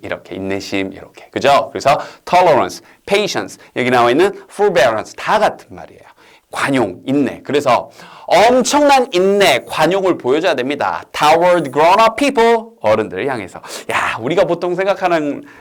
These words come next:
거하고는 정반대네요. 어린이들에 대해서 어른들이 관용을 보인다고 생각했는데 우리 생텍쥐페리 선생님은 바보 같은 어른들 좀 이해해 줘. 그렇다고 어른들에 대해서 너무 나쁘게는 생각하지 마.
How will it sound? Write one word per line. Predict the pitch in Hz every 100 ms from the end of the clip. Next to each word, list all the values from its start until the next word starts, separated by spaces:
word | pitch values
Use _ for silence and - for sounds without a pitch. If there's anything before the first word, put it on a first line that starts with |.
| -
거하고는 | - 135 131 113
정반대네요. | 113 170 180 - _ - - 87 92 98 190 202 95
어린이들에 | 87 87 - 95 117 208 269 226 208 196 175
대해서 | 143 139 165 202 208 - - -
어른들이 | 139 160 139 123
관용을 | 123 120 123 117
보인다고 | 110 117 104
생각했는데 | 101 131 131 104 90 90 107
우리 | 101
생텍쥐페리 | 107 156 147 151 147 - 101 98
선생님은 | 98 131 139 113 113
바보 | 110 120 131 135
같은 | 139 131
어른들 | 120 127 123 117
좀 | 151 147 - -
이해해 | 165 165
줘. | 123 - -
그렇다고 | 240 269 277 269 190
어른들에 | 180 175 170 175 185 180 160
대해서 | 147 147
너무 | 131 147
나쁘게는 | 110 98 - 165 180 175
생각하지 | 175 175 180 196 214
마. | 147 113 104 101 120 127 107